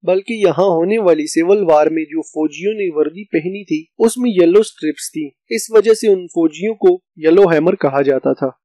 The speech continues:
और कुछ अरसा गुजरने के बाद इस मुल्क को भी yellow hammer state का नाम दे दिया गया। Fact number eight, अलाबामा की रहने वाली मेरी एंडरसन ने उन्नीस सौ तीन में windshield wipers ईजाद किए। इसने अपनी एक नई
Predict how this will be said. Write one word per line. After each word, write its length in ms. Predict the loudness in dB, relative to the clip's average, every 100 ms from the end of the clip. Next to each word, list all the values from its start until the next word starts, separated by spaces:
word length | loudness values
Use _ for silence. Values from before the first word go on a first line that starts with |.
| 2
और 120 | 2 2
कुछ 220 | 0 2
अरसा 320 | 2 2 0 0
गुजरने 400 | -2 -2 0 0
के 180 | 0 2
बाद 280 | 2 2 -2 -6
इस 140 | -6 -2
मुल्क 260 | 0 0 0
को 140 | 0
भी 200 | 0 -2
yellow 200 | 2 2
hammer 280 | 2 -2 -6
state 320 | -6 -4 -4
का 140 | 0 0
नाम 240 | 0 -4
दे 180 | -6 -8
दिया 220 | -6 -6
गया। 200 | -6 -8 -12 _ _ _ _ _
Fact 220 | -2 -2 -2
number 280 | 0 2
eight, 220 | 2 0 -4 _ _ _ -4
अलाबामा 480 | -2 2 2 0 -2
की 140 | 0
रहने 280 | -2 -2 -2
वाली 300 | 0 -2 -2 -4
मेरी 220 | -4 -6 -8
एंडरसन 560 | -8 -8 -6 -6 -6 -8 -2
ने 100 | -2
उन्नीस 360 | 0 -2 -2 0
सौ 100 | 0
तीन 340 | 0 -6 -4 -2
में 140 | -4 -2
windshield 600 | 0 0 -4 -8 -8 -6
wipers 460 | -4 -4 -2 -4 -4 -14 -6
ईजाद 360 | -4 0 0 -2
किए। 300 | -8 -14 -14 -16 _ -10
इसने 240 | -6 0
अपनी 360 | -2 -2 -4 -4
एक 160 | -4 -4
नई 180 | -4